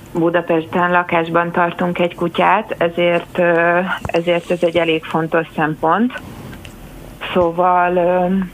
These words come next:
egy két-három hónapos kutyát, hogyha már megvan az összes oltása, és azt mondja az orvos, hogy ki szabad vinnünk az utcára, akkor általában ötször kell sétáltatni ahhoz,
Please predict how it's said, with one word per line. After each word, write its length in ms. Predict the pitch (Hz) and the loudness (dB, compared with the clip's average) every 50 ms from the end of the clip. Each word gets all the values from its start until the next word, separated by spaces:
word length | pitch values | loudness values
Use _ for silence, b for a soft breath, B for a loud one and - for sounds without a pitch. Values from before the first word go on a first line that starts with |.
| - - - - - | -16 -18 -16 -16 -6
egy 420 | - - 180 180 170 - 180 - - - - - - | 0 0 2 2 2 0 -2 -2 -2 -6 -18 -18 -6
két-három 720 | - 233 233 226 220 - 208 214 214 208 196 190 190 190 190 | 0 2 2 2 2 2 2 2 4 4 2 0 0 0 2
hónapos 500 | 208 196 202 202 202 202 - 175 175 - - | 2 2 2 2 0 0 0 0 0 0 -2
kutyát, 500 | - 175 170 - - 214 214 214 226 - | -2 -2 -2 2 2 2 4 2 2 0
hogyha 280 | - 190 190 - 190 | -2 -2 -2 0 0
már 220 | 185 185 175 170 170 | 2 2 2 2 2
megvan 360 | 190 196 190 190 185 175 170 | 2 0 0 2 0 0 0
az 80 | 170 165 | 0 2
összes 400 | 185 185 180 180 - 180 175 - | 2 0 0 2 0 -2 0 2
oltása, 760 | 175 170 160 160 156 - 180 180 185 190 - - 226 226 220 202 - | 2 2 2 2 2 2 2 2 2 0 0 0 2 2 2 2 0
és 180 | - 180 - | -2 -2 0
azt 220 | 196 190 190 - - | 0 -2 -2 0 -2
mondja 260 | 180 175 165 170 165 | -2 -2 0 0 0
az 120 | 170 165 | 0 2
orvos, 400 | 175 175 175 170 170 175 175 - - | 2 2 2 2 0 0 0 0 0
hogy 200 | 180 170 170 - | 0 -2 -2 0
ki 180 | - 190 180 - | -4 -4 -2 -2
szabad 320 | 185 170 160 165 160 160 170 | -2 0 2 2 0 0 -2
vinnünk 420 | 180 180 180 175 170 170 170 - | -2 0 0 0 0 0 0 0
az 120 | 170 165 175 | 0 2 2
utcára, 680 | 175 175 - - - 220 208 202 202 214 220 220 220 220 B B B B B B B B B B - | 0 0 -2 0 2 2 4 4 4 4 4 4 2 0 B B B B B B B B B B -2
akkor 520 | - - 170 170 - - - 190 180 - - - | 2 2 2 2 0 0 0 2 2 4 4 4
általában 720 | 180 185 190 - 190 175 170 165 160 156 165 165 165 - - | 2 2 2 0 0 2 4 2 4 4 2 2 2 0 0
ötször 440 | - 175 170 - - 185 165 156 - | 0 0 0 0 -2 0 0 0 2
kell 220 | - 165 156 156 | 2 2 2 2
sétáltatni 920 | - - - 170 160 156 - 165 151 156 - - 160 156 - 175 165 160 - | 0 0 0 0 0 2 2 2 2 2 0 0 -2 -2 0 2 0 0 2
ahhoz, 420 | - 123 170 165 147 151 170 185 | 2 2 2 2 2 2 2 2